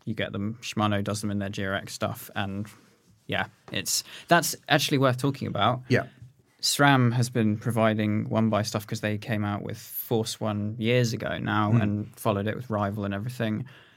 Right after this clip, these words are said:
Speaker 1: Shimano, on the other hand, took a really, really
Speaker 2: Yeah.
Speaker 1: long time to come
Speaker 2: Yeah.
Speaker 1: out with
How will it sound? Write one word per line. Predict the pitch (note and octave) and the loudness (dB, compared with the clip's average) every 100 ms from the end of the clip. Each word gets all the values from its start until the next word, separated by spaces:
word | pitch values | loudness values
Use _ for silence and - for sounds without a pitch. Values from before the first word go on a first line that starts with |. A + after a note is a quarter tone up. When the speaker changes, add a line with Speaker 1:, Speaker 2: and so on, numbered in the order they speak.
| - | -8
Speaker 1:
Shimano, | - D#3+ C#3+ C#3 G#2+ | 0 4 6 6 4
on | G#2+ | 4
the | G#2+ | 2
other | G#2 | 0
hand, | A2 G#2+ | 0 -2
took | B2 B2 | -2 -4
a | |
really, | A2 A#2+ C3+ C3 B2 A#2 | -2 2 4 6 4 4
really | B2 B2 C3+ | 4 4 6
Speaker 2:
Yeah. | A#2+ | 6
Speaker 1:
long | B2 A2 A2 | 6 6 2
time | C3 B2 G#2 | 4 4 4
to | F#2+ | -2
come | - A#2 | -2 0
Speaker 2:
Yeah. | G#2+ | 2
Speaker 1:
out | G#2+ F#2 | 2 2
with | A2 G2+ - - | -2 -2 -6 -16